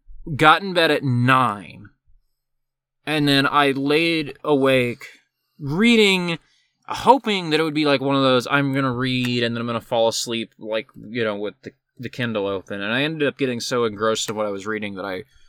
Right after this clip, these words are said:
I finished it out. Um, that was, that was, um, if you're curious, A Lonely Place of Dying, the Batman storyline where Tim,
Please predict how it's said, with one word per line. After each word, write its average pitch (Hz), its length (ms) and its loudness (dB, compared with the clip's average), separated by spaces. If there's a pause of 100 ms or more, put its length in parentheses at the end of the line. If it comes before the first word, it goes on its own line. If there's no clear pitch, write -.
(360)
I 110 60 -6
finished 147 400 -2
it 107 60 -4
out. 104 360 0
Um, 101 380 -4
that 147 140 2
was, 127 180 0
that 139 140 4
was, 120 180 0
um, 98 480 -4 (880)
if 143 160 -4
you're 135 100 0
curious, 120 580 -4
A 139 80 -2
Lonely 160 360 2
Place 135 300 -2
of 104 100 -10
Dying, 120 540 0 (340)
the 127 120 -2
Batman 131 420 0
storyline 107 600 -4
where 101 220 -6
Tim, 107 340 -6